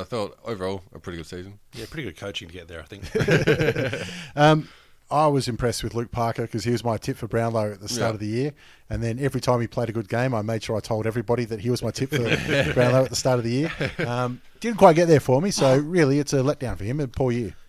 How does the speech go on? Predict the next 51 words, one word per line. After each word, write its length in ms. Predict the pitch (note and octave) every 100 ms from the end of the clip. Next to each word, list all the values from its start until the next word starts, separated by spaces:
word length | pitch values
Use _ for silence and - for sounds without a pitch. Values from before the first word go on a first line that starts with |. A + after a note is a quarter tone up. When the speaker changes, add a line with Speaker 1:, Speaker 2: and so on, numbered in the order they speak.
| -
Speaker 2:
Yeah, 60 |
it 40 | -
cost 200 | B2+ -
me 60 |
five 240 | - G2+ E2+
bucks. 280 | D#2+ - - - A3+
Speaker 1:
<laughs> 320 | - F3 G#2+
Yeah. 160 | G2 E2+ - - - -
But, 100 | D3+
I 40 |
mean, 140 | E3 E3
they 40 |
had 100 | D#3+
people 180 | C3 A#2
that 140 | G#2 F2
stepped 280 | A#2 -
up. 200 | A2+ A#2 -
Uh, 320 | G2 G2 G2+ G2+
they 140 | B2
seem 240 | - F3 D3+
to 140 | A#2
be 160 | G2+ F#2
a 40 |
team 260 | - A#2+ G#2
that 120 | F2
recruits 340 | F2 A#2+ A2
well 200 | F2+ E2
as, 100 | D#2+ - E2+
as 100 | E2
well. 180 | F#2+ E2
I 40 |
think 160 | D#2+ G2+
that's 140 | F2+
their 80 | E2
main 140 | F#2
<laughs> 120 | F2 -
strength 300 | C#3+ A#2+ G#2+
is 120 | F2
getting 300 | G#2 G2+ F#2+ - - D3+
Speaker 3:
Well, 140 | D#3
they 120 | C#3
draft 340 | B2+ E3 B2 -
well. 180 | G#2 - _
Speaker 1:
good 140 | A#2
people, 260 | A#2+ G2 G2
yeah, 120 | F#2
Speaker 3:
<laughs> 180 | B2 -
Speaker 1:
draft 240 | - - -
well. 120 | G#2+ G#2+ - D3
Uh, 240 | F2+ F2+ E2 -
yeah, 80 | E2+